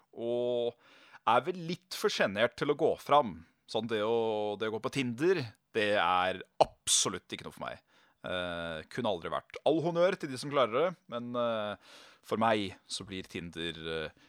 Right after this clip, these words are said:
litt for upersonlig. Ehm. Ehm, ehm. Så det, vet ikke hva Bjørn ville sagt der. Jeg har jo skjønt at han har ganske bra forhold med trekkspillet, han også.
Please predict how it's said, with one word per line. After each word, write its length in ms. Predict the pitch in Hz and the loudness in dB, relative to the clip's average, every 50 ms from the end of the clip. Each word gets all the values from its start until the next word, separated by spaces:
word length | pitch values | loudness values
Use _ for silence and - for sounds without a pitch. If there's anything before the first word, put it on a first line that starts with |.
| _ _ - | _ _ -6
litt 160 | - 110 - | -6 -6 -4
for 100 | - - 78 | -4 -6 -6
upersonlig. 480 | 76 - 69 - - - - - - - - - - _ - - - _ _ _ _ _ _ _ _ _ _ _ _ _ _ - - - - | -6 -6 -8 -12 -12 -14 -18 -20 -20 -20 -20 -20 -20 _ -20 -20 -20 _ _ _ _ _ _ _ _ _ _ _ _ _ _ -20 -20 -20 -16
Ehm. 580 | - - 87 85 82 82 85 82 82 82 80 - _ _ _ _ _ _ _ _ _ _ _ _ _ _ _ _ - _ _ _ _ _ _ _ _ _ _ _ _ _ _ _ _ _ _ _ _ _ _ _ _ _ _ _ _ _ _ _ _ _ _ _ _ _ _ _ _ _ _ _ _ _ _ _ _ _ - 110 104 | -14 -12 -10 -10 -10 -10 -10 -10 -12 -12 -14 -16 _ _ _ _ _ _ _ _ _ _ _ _ _ _ _ _ -20 _ _ _ _ _ _ _ _ _ _ _ _ _ _ _ _ _ _ _ _ _ _ _ _ _ _ _ _ _ _ _ _ _ _ _ _ _ _ _ _ _ _ _ _ _ _ _ _ _ -18 -10 -8
Ehm, 680 | 110 104 101 104 123 139 143 123 113 113 123 120 120 120 | -6 -6 -6 -6 -6 -8 -8 -10 -10 -10 -10 -8 -8 -8
ehm. 200 | 120 131 127 - - - - - - - - - - - _ - - - _ - - - | -8 -8 -10 -12 -14 -14 -16 -16 -20 -20 -20 -20 -20 -20 _ -20 -20 -20 _ -18 -18 -14
Så 140 | - - 113 | -12 -10 -4
det, 140 | 98 107 143 170 170 - - - - - - - - - - - - - - _ _ _ | 0 2 4 2 2 0 -4 -14 -18 -20 -20 -20 -18 -12 -12 -12 -12 -12 -20 _ _ _
vet 100 | - - - | -20 -16 -10
ikke 100 | - 110 | -4 -2
hva 60 | 107 110 110 95 | 0 0 0 0
Bjørn 280 | 113 110 110 104 104 107 | 2 2 2 2 2 0
ville 140 | 117 120 113 | -2 0 2
sagt 260 | - 131 120 - - | 2 2 2 2 4
der. 280 | 135 139 160 175 185 175 156 - - | 6 8 8 8 6 2 -6 -10 -8
Jeg 80 | - 113 | -6 -4
har 120 | 104 101 117 | -2 -2 -2
jo 40 | 123 - | -2 -4
skjønt 160 | 120 110 - 117 | -6 -8 -8 -10
at 80 | - - | -8 -8
han 60 | 113 117 | -8 -8
har 80 | 117 110 | -8 -8
ganske 240 | 117 110 - - | -10 -14 -12 -6
bra 140 | 117 - 117 110 | 0 0 0 2
forhold 300 | - - 101 101 107 110 | 2 0 0 0 0 0
med 420 | 120 123 123 120 117 113 113 113 | 0 2 2 2 2 2 0 0
trekkspillet, 400 | - 123 113 - - - 131 135 | 0 0 0 0 0 2 2 4
han 120 | 135 135 147 | 4 4 4
også. 200 | 165 196 220 | 4 0 0